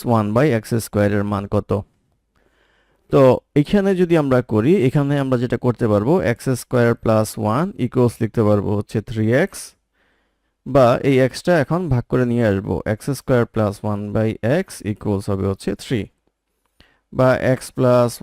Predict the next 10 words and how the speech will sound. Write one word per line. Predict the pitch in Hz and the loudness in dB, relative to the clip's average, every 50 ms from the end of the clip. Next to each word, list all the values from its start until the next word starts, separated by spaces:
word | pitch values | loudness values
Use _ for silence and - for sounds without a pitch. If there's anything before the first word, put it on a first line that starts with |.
| 117 113 | -4 -2
one | 113 113 110 113 110 | -2 -4 -4 -2 0
by | 113 110 110 98 - 92 117 160 196 | 0 0 0 -2 -2 0 0 0 -2
x | - - - 117 | -2 -4 -6 -6
equals | 110 - - 113 110 104 - 110 104 | -6 -4 -2 -2 -2 -2 -2 -2 -4
আসবে | 98 95 95 98 98 | -4 -2 -4 -6 -6
হচ্ছে | 98 - - 190 196 - | -6 -4 -6 -6 -6 -6
থ্রি। | - - 127 90 80 - _ _ _ _ _ _ _ _ _ _ _ _ _ _ _ _ - - | -4 -4 -4 -4 -4 -8 _ _ _ _ _ _ _ _ _ _ _ _ _ _ _ _ -2 0
এখানে | 139 151 220 247 240 196 151 | 2 2 4 2 2 2 2
দেখেন | 123 - 165 170 165 156 | 2 2 0 0 0 2
আমাদের | 147 143 139 139 | 2 2 2 2